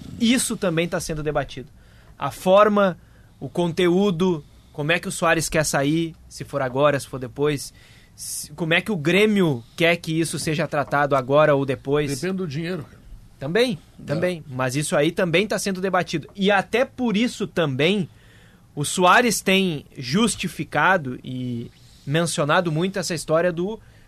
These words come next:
Speaker 1: futebol mais negócio dos Estados Unidos, né? Pra também explicar o que que tá seduzindo ele nesse momento, o que que o projeto tá apresentando pra ele. Se a gente lembrar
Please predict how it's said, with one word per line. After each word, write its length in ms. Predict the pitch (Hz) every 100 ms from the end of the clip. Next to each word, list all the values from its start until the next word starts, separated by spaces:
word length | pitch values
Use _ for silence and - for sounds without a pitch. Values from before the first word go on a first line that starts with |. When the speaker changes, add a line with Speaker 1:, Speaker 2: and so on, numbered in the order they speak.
| -
Speaker 1:
futebol 600 | - 202 - 170 185 240
mais 360 | 240 220 240 208
negócio 480 | 233 202 240 -
dos 160 | 190 156
Estados 340 | 147 147 143
Unidos, 340 | 131 120 110 - _ - - - - - _
né? 140 | - 147 - -
Pra 120 | 151
também 360 | 170 156 196
explicar 720 | 247 - 220 - 170 180 220 - -
o 100 | 165
que 160 | 151 208
que 100 | -
tá 160 | 220
seduzindo 580 | 208 233 220 180 214 233
ele 180 | 196 196
nesse 240 | 196 196
momento, 400 | 208 196 202 220
o 40 | 185
que 120 | 170
que 80 | 185
o 40 |
projeto 460 | - 180 156 170 -
tá 340 | 185 175 180 - - - -
apresentando 680 | 156 190 190 196 190 226 220
pra 160 | 165
ele. 160 | 139 120 - - - -
Se 200 | - -
a 80 | 277
gente 280 | 240 226 202
lembrar 500 | 175 139 151 196